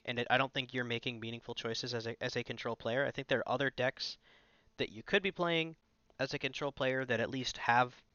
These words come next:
interesting choices to be made, control elements to interact with your opponent, and I think, especially in the direction they're going, um,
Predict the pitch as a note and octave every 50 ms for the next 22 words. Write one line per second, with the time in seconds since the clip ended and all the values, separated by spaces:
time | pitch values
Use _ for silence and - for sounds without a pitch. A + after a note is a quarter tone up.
0 | _ _ _ _ _ _ _ _ _ _ _ _ _ _ B2+ B2 B2 - B2+ A#2
1 | - C3 A#2 - - B2 A#2+ A2+ - A#2+ - - - A2+ G#2 G#2 G#2+ A#2+ B2+ C3+
2 | C3 C3 B2+ B2+ - _ _ _ _ - - B2 - - - A#2+ A#2+ - - A2+
3 | B2 B2+ B2 A#2+ B2 A#2+ A#2+ - - - - - E3 E3+ - D3 D3 C#3 C3 B2+
4 | B2 B2 - - C3 C3 B2+ A#2+ - - B2+ B2 A#2+ B2 B2 B2 - - A#2 B2
5 | B2 C3 - E3+ E3 D#3+ - - - - - - - - - _ _ - C3 B2+
6 | - - - C#3+ D3 - - D3+ D3+ D3+ D3+ - - C3+ B2+ B2 A2+ A#2 A2+ A2+
7 | C3+ D3+ - - - D3+ B2+ A2+ G#2 - - D3+ E3 F3 E3+ E3+ E3+ F3 E3+ -
8 | - _ _ - - _ _ _ _ _ _ _ B2 B2+ B2+ B2+ B2 B2 A#2+ A#2
9 | A2+ A2+